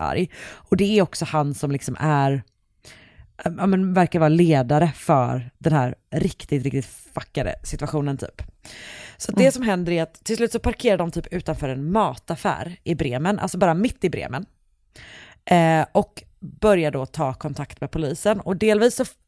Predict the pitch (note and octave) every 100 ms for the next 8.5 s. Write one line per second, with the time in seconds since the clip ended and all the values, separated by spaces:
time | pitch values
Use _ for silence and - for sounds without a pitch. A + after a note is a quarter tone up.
0 | - G3+ E3 D3 C#3 C#3 C#3+ G3 - F#3
1 | G#3 A#3 A3 A3 G3+ G3 G3 A3 - -
2 | - - - - G3+ F#3+ F#3 F3+ E3 B2
3 | D3+ - C#3+ C#3 B2 B2 B2 - - F3+
4 | D3 - - F3 - A3 G#3+ E3+ A3 G#3
5 | - F3 D3 C#3 C3+ - A2+ E2+ _ -
6 | - - _ G3 G#3 A3 A3 F3+ _ -
7 | - - G3 E3 D#3+ - F3+ C#3+ D3+ F3
8 | D3+ D#3+ - -